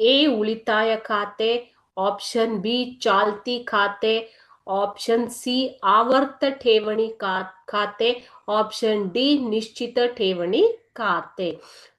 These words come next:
So ಉಳಿತಾಯ ಖಾತೆ ಅಂದ್ರೆ ಎಸ್ ಬಿ, ಎಸ್ ಬಿ ಅಕೌಂಟ್ ಅಥವಾ ಸೇವಿಂಗ್ಸ್ ಬ್ಯಾಂಕ್ ಅಕೌಂಟ್. ಚಾಲ್ತಿ ಖಾತೆ ಅಂದ್ರೆ ಕರೆಂಟ್ ಅಕೌಂಟ್. ಓಕೆ,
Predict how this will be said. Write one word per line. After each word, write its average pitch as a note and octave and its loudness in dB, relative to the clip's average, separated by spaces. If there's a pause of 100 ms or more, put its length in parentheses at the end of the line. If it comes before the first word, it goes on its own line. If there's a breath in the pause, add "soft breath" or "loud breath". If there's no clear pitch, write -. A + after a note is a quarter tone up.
So G4 0
ಉಳಿತಾಯ D#4+ 2
ಖಾತೆ A3+ -2
ಅಂದ್ರೆ G3 -6
ಎಸ್ A3+ -6
ಬಿ, G3 -2 (520 soft breath)
ಎಸ್ A#3 4
ಬಿ A3 4
ಅಕೌಂಟ್ F#3 2
ಅಥವಾ C4+ 2
ಸೇವಿಂಗ್ಸ್ D4 2
ಬ್ಯಾಂಕ್ G3 -2
ಅಕೌಂಟ್. F3 -4
ಚಾಲ್ತಿ D#4 4
ಖಾತೆ A#3 -2
ಅಂದ್ರೆ F#3+ -2
ಕರೆಂಟ್ B3 -2
ಅಕೌಂಟ್. F3 -4 (280)
ಓಕೆ, A3 -2